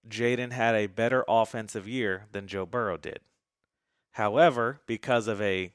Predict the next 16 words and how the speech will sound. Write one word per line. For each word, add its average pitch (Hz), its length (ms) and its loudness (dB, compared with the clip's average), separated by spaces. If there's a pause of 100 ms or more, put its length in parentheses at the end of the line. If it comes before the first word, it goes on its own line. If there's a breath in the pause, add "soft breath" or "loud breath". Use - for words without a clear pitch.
(120)
crippled 101 480 -8
team, 123 460 -10 (480)
um, 92 480 -2 (180)
in 101 160 -10
that 117 240 -4
defense 113 500 -4
where 107 260 -2
you 104 460 -8 (640)
were 110 200 -6
hoping 147 440 0
that 123 160 -4
fifty 131 320 -4
was 123 220 -2
enough 185 300 2
to 123 80 -2
win, 101 360 -8